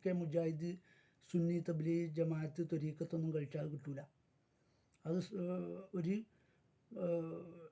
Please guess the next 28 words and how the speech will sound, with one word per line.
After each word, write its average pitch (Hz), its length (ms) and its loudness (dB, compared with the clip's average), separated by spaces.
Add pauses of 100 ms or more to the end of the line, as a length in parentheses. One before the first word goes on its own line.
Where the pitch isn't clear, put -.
ത്വരീഖത്തിൻ്റെ 175 560 2
മഷായിഖിൽ 175 680 2
നിന്ന് 175 360 2 (160)
അല്ലെങ്കിൽ 170 460 2 (300)
ഒരു 160 100 -2
സൂഫിയിൽ 175 540 0
നിന്ന് 165 240 2 (180)
കിട്ടേണ്ട 160 320 0 (600)
ഒരു 165 240 0 (120)
അറിവാണത്. 147 600 -2 (240)
ഹിഫ്ലുൽ 156 360 0
അംഫാസ് 135 380 -6
എല്ലാവർക്കും 175 380 2
ചെയ്യാൻ 185 240 4
പറ്റുന്നതാണ്. 175 720 4
ലാ 170 120 2
ഇലാഹ 180 300 4
ഇല്ലല്ലാഹു 180 440 4
എന്നുള്ള 180 340 2
ദിക്റോട് 170 460 -2
കൂടി, 165 360 -2 (840)
ആ, 175 100 -2 (400)
അങ്ങനെ 175 260 6
ഇരുന്ന് 170 260 4
കഴിഞ്ഞാൽ 165 600 2 (100)
നമുക്ക് 160 320 0
അത് 170 240 -2
കിട്ടും. 147 280 -10